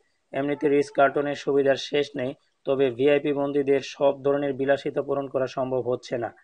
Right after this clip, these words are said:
স্বাভাবিকভাবেই নাম প্রকাশে অপারগতা জানিয়েছেন ওই কর্মকর্তা। তিনি বলেন, "আমরা কোনো বিশেষ দেশের বিশেষ খাবার তাদের পরি-, দিতে পারছি না।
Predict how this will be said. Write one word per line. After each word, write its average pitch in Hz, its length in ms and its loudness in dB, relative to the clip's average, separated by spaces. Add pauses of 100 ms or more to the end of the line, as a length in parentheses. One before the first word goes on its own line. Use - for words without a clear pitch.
(280)
স্বাভাবিকভাবেই 139 800 0
নাম 135 240 2
প্রকাশে 139 420 -2
অপারগতা 135 580 -2
জানিয়েছেন 127 600 -4 (100)
ওই 131 160 -6
কর্মকর্তা। 120 680 -8 (460)
তিনি 143 220 -4
বলেন, 131 420 0 (440)
"আমরা 139 300 0
কোনো 147 280 -4
বিশেষ 131 400 0
দেশের 143 320 2
বিশেষ 131 380 -4
খাবার 139 300 4
তাদের 135 320 2
পরি-, 135 560 -2
দিতে 127 240 -2
পারছি 127 380 0
না। 143 180 -2